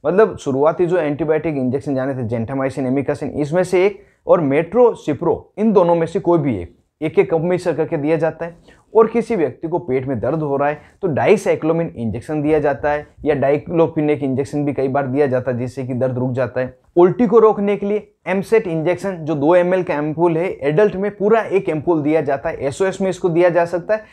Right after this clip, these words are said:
या दिन में दो बार या दिन में तीन बार मरीज की, अ, नीड के according उसे दिया जाता है।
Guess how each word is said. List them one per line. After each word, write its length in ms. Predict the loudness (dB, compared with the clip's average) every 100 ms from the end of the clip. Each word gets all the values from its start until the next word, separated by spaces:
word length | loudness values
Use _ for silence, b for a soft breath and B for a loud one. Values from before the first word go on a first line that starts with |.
| B -2
या 60 |
दिन 160 | 0 2
में 180 | 2 2
दो 140 | 2
बार 240 | 2 2
या 60 | 0
दिन 160 | -2 -2
में 120 | -4
तीन 200 | -4 -2
बार 100 | -2
मरीज 280 | -2 -4 -4
की, 280 | -4 -2
अ, 340 | -2 2 2 2
नीड 280 | 2 2 0
के 100 | -2
according 280 | -2 -6 -8 _ _ _ _
उसे 240 | -2 2 4
दिया 200 | 4 4
जाता 300 | 0 -8
है। 120 | -16